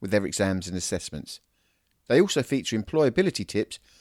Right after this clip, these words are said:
and can be used by tutors within class or for flip learning. So in this episode, we're gonna discuss ladders and step ladders. I'm gonna discuss first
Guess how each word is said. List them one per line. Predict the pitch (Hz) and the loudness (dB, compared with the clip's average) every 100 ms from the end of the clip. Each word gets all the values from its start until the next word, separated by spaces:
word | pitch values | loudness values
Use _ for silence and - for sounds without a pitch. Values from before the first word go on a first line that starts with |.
| _ _ | _ _
and | 127 127 | -6 -4
can | 139 | 0
be | |
used | 151 190 170 | 0 0 4
by | 135 | 4
tutors | - - 196 120 107 | 4 -2 -4 -4 -4
within | 123 196 | -2 -2
class | - 80 101 - - _ _ _ | -2 0 0 -2 -10 _ _ _
or | 113 | -2
for | 110 101 | -2 -2
flip | - - | -4 -4
learning. | 95 92 82 73 - _ _ _ _ _ _ _ _ _ _ _ _ _ _ _ _ _ _ - | 0 0 -2 -8 -14 _ _ _ _ _ _ _ _ _ _ _ _ _ _ _ _ _ _ -10
So | 139 | -2
in | 139 | 0
this | 165 135 | 2 0
episode, | - - 104 92 | 0 6 6 6
we're | 95 | 0
gonna | 95 90 | -2 -4
discuss | 92 - 104 85 - - | -4 -2 2 0 0 -8
ladders | 80 78 78 80 - - | -2 -2 -2 -6 -8 -10
and | 78 | -10
step | - - 113 - | -8 -2 -2 -2
ladders. | 67 58 62 - _ _ _ _ _ _ _ _ _ | -12 -12 -16 -16 _ _ _ _ _ _ _ _ _
I'm | - 104 | -10 -4
gonna | 123 | -4
discuss | - - - 180 165 - | -2 -2 0 0 0 -2
first | - - 156 127 90 87 - | -8 -2 4 6 4 0 -4